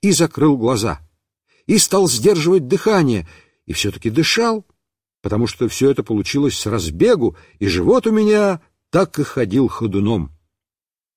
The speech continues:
И я слышал, что медведь всё ещё бежит ко мне, и подумал:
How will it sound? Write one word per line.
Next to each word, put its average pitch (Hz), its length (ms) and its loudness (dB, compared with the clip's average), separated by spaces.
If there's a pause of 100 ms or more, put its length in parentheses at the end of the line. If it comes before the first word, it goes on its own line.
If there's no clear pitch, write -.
(140)
И 117 80 0
я 123 140 4
слышал, 123 460 -2
что - 200 -6
медведь 113 580 -2 (240)
всё 113 240 0
ещё 120 280 0
бежит 156 500 2
ко 214 160 -2
мне, 180 440 -2 (680)
и 160 140 2
подумал: 131 720 0